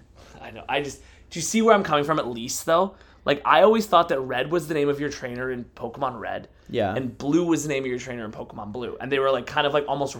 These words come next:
Speaker 1: rivals in the lore, right?
Speaker 2: Yeah,
Speaker 1: Where it's
Speaker 2: yeah.
Speaker 1: like, the rival in Pokemon Blue would be named Red. The rival in Pokemon Red is named Blue, right? Like, that's more what I was talking
Speaker 2: Yeah, you're
Speaker 1: about.
Speaker 2: trying to be, like, mirror each other,
Speaker 1: Th-,
Speaker 2: yeah.
Speaker 1: that's what I thought
Speaker 2: Yeah,
Speaker 1: it was,
Speaker 2: yeah.
Speaker 1: but I didn't realize it in both of them. But, like, again, Red, we're well aware. Like, and Red is, like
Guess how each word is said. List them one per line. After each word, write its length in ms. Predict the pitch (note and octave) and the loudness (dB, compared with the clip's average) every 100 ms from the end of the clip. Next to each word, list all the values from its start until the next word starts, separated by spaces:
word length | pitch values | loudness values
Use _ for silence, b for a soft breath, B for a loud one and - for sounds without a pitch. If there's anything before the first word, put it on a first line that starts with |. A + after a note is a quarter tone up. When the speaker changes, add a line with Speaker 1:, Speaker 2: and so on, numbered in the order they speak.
| C3 | -6
Speaker 1:
rivals 560 | C3 B2 B2+ B2+ B2 | -2 -2 -2 -6 -8
in 220 | B2 B2 A2+ | -8 -10 -10
the 80 | A2+ | -12
lore, 480 | G#2+ A2 G2 - - | -10 -8 -10 -12 -14
right? 160 | A2+ | -2
Speaker 2:
Yeah, 160 | C3+ B2 | 2 2
Speaker 1:
Where 160 | B2+ A#2 | 0 -4
it's 80 | |
Speaker 2:
yeah. 80 | B2+ | -2
Speaker 1:
like, 240 | B2 A2 b b b b | -2 -2 b b b b
the 120 | - C#3+ | 0 2
rival 640 | B2 D3+ G#3 F3 C#3 C#3+ | 4 4 4 4 4 2
in 200 | C3+ B2 | 0 -4
Pokemon 640 | C3+ C3 D3 B2+ A#2 A#2+ | -2 -2 0 -2 -2 -6
Blue 500 | D#3+ B3+ G3+ D#3 D#3+ - | -2 0 2 0 -4 -6
would 140 | C3+ | -4
be 80 | B2+ | -4
named 220 | B2 B2 | -8 -10
Red. 320 | A2 G#2+ B1+ - b b b | -12 -12 -14 -18 b b b
The 100 | B2+ | -6
rival 440 | C#3 C#3+ D3+ C3+ | 0 2 2 2
in 60 | A#2+ | -2
Pokemon 420 | C3+ B2+ B2 G#2+ | -4 -4 -6 -6
Red 260 | B2+ F3+ E3 | 2 4 4
is 120 | C3+ | 0
named 260 | A#2+ B2 B2 | -10 -12 -12
Blue, 260 | A2+ - - - | -10 -12 -14 -16
right? 240 | - B2+ C3+ | -10 -6 -4
Like, 220 | C#3 C#3 | -6 -2
that's 320 | D#3 E3 E3 | 0 0 -4
more 200 | E3 D3+ | -2 0
what 120 | C#3 | 0
I 40 | B2 | -2
was 100 | B2+ | -6
talking 220 | A#2 A2+ | -8 4
Speaker 2:
Yeah, 60 | C#3 | 6
you're 120 | A#2+ | 6
Speaker 1:
about. 80 | A2 | 4
Speaker 2:
trying 200 | B2 A#2+ | 2 2
to 40 | G#2+ | 0
be, 140 | A#2 | 0
like, 200 | G#2+ G2+ | 0 0
mirror 380 | A2 A#2 G#2+ F2+ | -4 0 0 0
each 180 | F#2+ - | -4 -6
other, 160 | D#2 | -6
Speaker 1:
Th-, 80 | D#2 | 0
Speaker 2:
yeah. 120 | C3+ F#3+ | 0 2
Speaker 1:
that's 260 | F3+ G#3 | 2 2
what 140 | G#3 G#3 | 2 2
I 20 | |
thought 240 | - G3+ E3+ | 4 4 4
Speaker 2:
Yeah, 40 | |
Speaker 1:
it 40 | D#3 | 4
was, 220 | E3+ D3 | 4 6
Speaker 2:
yeah. 80 | - | 4
Speaker 1:
but 60 | D3 | 4
I 20 | |
didn't 180 | C#3+ D3+ | 2 2
realize 360 | D3 C#3+ C3+ | 4 6 4
it 60 | C#3 | 0
in 80 | B2 | -2
both 180 | B2+ | -2
of 20 | B2 | -2
them. 140 | A2+ | 0
But, 100 | E3+ | 2
like, 160 | D#3+ F3+ | 4 4
again, 320 | E3+ D#3 B2+ | 6 6 4
Red, 360 | D3 D#3+ D3+ - | 4 4 4 0
we're 160 | D3 | 0
well 240 | C#3+ B2 B2 | 2 2 0
aware. 200 | A#2 G2+ | -4 -6
Like, 180 | A#2 A#2+ | -4 -2
and 180 | C3 | 0
Red 180 | B2+ C#3 | 2 2
is, 140 | D#3 D3+ | 2 0
like 260 | C3+ A#2+ | 0 -2